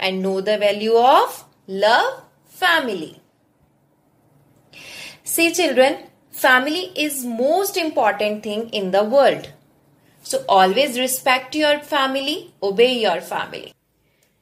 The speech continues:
Next is the source of inspiration.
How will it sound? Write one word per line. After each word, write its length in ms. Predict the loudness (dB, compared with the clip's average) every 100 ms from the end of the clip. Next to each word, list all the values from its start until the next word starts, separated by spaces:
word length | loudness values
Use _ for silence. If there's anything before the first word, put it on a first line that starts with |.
| _ _ _
Next 560 | -6 -2 -2 -2 -6 -6 -4
is 300 | -4 -4 -2
the 340 | 0 -2 -4 -14 -10
source 480 | -4 -2 -2 -2
of 320 | 0 0 -2 -10 _ _ -4
inspiration. 1080 | -2 -2 0 0 0 -2 -4 -10 -12 -18